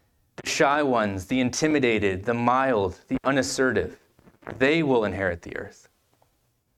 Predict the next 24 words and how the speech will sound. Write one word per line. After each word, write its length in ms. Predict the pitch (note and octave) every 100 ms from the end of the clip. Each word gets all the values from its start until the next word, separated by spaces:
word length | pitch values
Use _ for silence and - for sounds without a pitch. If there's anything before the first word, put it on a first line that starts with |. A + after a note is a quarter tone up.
| _ - _ _ _ _ -
Blessed 260 | D#3 D#3+ F3
are 140 | F3+
those 240 | F3 E3+ E3+
who 100 | C#3
hunger 420 | D#3 F#3 E3+ F3
and 260 | D#3 C#3
thirst 300 | D3 E3 E3
for 140 | - C3+
righteousness, 840 | B2+ C3+ C3+ A2+ G#2+ G2 - - _ _ _ _ -
who 100 | C#3+
burn 460 | C3+ F3 F#3 F3+
with 160 | E3+ E3+
desire 560 | D#3 B2 C#3 C#3+ D3
for 160 | C#3 C3
things 340 | - C3+ C3+
to 120 | - B2
be 120 | B2
made 300 | A#2 A#2 A2+
right 460 | A2+ A2 G2 - - _ _ _ -
in 180 | F3+
themselves 800 | E3 C#3+ - D3 C#3+ C3 A2 - -
and 200 | C3+ C3
in 100 | A2+
others, 480 | G#2 F2 F#2 -